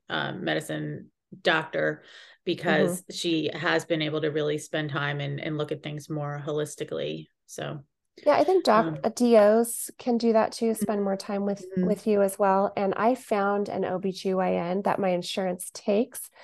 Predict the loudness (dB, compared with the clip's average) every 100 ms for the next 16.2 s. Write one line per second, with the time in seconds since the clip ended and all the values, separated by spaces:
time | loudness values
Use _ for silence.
0 | _ -4 -2 2 2 2 0 -2 -4 -4
1 | -2 -2 -2 -4 -8 -8 -8 -6 -6 -8
2 | -6 -4 -2 -2 -2 -2 -2 -4 -8 -6
3 | 0 2 0 -4 -14 _ _ _ _ _
4 | _ -16 -8 -2 4 4 4 4 4 4
5 | 4 4 4 4 4 2 0 0 2 2
6 | 2 0 -6 -10 -12 -16 _ 0 4 4
7 | 4 2 0 2 0 0 -2 -2 -2 0
8 | 0 0 -2 -4 -6 -4 -2 -2 -2 -4
9 | -2 -2 0 0 0 -2 -4 -6 -6 -6
10 | -8 -8 -8 -4 -2 -2 -2 -4 -2 -4
11 | -2 -2 0 -2 0 0 2 2 0 0
12 | 0 0 -2 -4 -4 -4 -4 -4 -6 -4
13 | -4 -2 -2 -2 -2 -2 -4 -4 -6 -6
14 | -6 -6 -2 2 4 4 2 0 -2 -6
15 | -4 -4 -4 -6 -6 -6 -6 -10 -10 -8
16 | -8